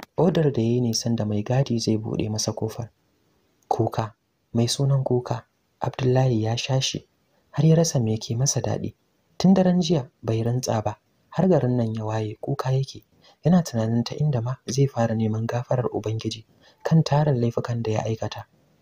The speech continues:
Amma da ke Allah mai gafara ne, kuma mai jin kai ne. Sai ga sauki ya turo masa har gida. Wannan saukin kuma shi ne faɗowar Khalid ɗakin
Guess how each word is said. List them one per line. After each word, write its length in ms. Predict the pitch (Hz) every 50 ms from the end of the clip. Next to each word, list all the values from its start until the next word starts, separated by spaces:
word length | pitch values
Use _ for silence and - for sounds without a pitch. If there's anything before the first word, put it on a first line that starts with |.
| _
Amma 220 | - 127 135 143 156
da 100 | 160 147
ke 160 | - - -
Allah 320 | - 131 135 139 139 123
mai 160 | 113 110 107 107
gafara 460 | - 117 110 - - 113 107 107 104
ne, 160 | 104 104 101 - _ _ _ _ _
kuma 220 | _ - - 160 160
mai 160 | 151 139 117
jin 200 | 110 120 117 113
kai 180 | - 110 110 107
ne. 140 | 104 101 - - - _ _ _ _ _ _ _ _ _
Sai 220 | - - - 170
ga 160 | 160 147 131 117
sauki 460 | - - 143 147 147 - - 147 131 - _ _
ya 220 | _ - 123 123 123
turo 320 | - - 131 127 131 127
masa 240 | 131 127 - - 110
har 180 | 107 120 120 120
gida. 260 | - 123 - 120 - _ _ _ _ _ _ _ _ _ -
Wannan 260 | 127 127 127 120 113
saukin 340 | - - 110 110 - 113 113
kuma 200 | - 113 113 110
shi 240 | 110 - - 123 131
ne 200 | 131 113 107 - _ _ _ _ _ _ _ _ _
faɗowar 640 | - - 120 117 - - 117 113 110 107 104 104 -
Khalid 380 | - - 120 117 110 - - - _ _ _ _ _ _ _ _
ɗakin 380 | - 120 123 120 - - 113 104